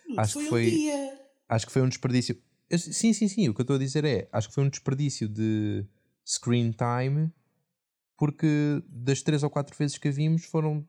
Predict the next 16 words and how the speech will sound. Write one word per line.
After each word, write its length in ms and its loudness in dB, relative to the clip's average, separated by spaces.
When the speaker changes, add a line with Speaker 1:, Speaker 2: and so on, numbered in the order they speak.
Speaker 2:
três 200 0
ou 60 -2
quatro 220 -4
vezes 180 -2
em 60 0
que, 80 -10
em 80 -6
que 60 -8
estava 220 0
sempre 240 0
a 40 0
acontecer 320 -2
a 40 0
mesma 220 0
coisa. 360 -2
E, 840 0